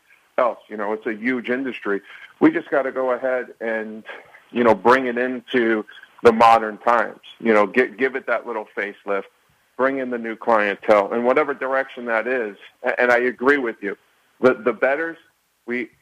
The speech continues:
absolutely have to figure out a way, this industry, to go ahead and take care of the bettors in a much better way that each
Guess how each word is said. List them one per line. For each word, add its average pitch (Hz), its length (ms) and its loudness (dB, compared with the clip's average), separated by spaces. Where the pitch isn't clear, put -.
absolutely 143 640 -2
have 131 320 -2
to 127 80 -10
figure 127 380 -4
out 120 140 0
a 120 60 -4
way, 113 320 -2
this 110 160 -10
industry, 113 540 -6
to 110 120 -4
go 113 260 6
ahead 113 220 2
and 107 140 -14
take 113 240 -2
care 110 400 0
of 110 320 0
the 113 140 4
bettors 101 460 0
in 117 120 0
a 110 60 2
much 117 300 0
better 110 440 4
way 107 320 2
that 104 260 -4
each 123 280 -8